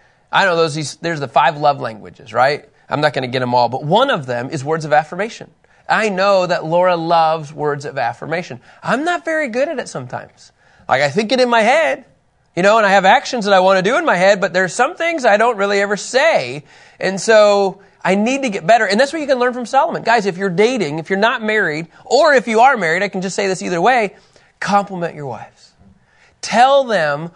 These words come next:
why you think they are absolutely stunning. Tell them. Tell them why you first fell in love with them. And so Solomon, he continues,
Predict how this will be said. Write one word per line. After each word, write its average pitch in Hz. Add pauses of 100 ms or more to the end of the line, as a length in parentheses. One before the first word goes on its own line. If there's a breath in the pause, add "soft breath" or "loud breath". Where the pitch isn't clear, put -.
(160 soft breath)
why 214
you 214
think 180
they 147
are 135
absolutely 135
stunning. - (640)
Tell 285
them. 180 (400 soft breath)
Tell 320
them 311
why 262
you 240
first 247
fell 233
in 202
love 196
with 185
them. 101 (500 loud breath)
And 170
so 214
Solomon, 233
he 202
continues, 202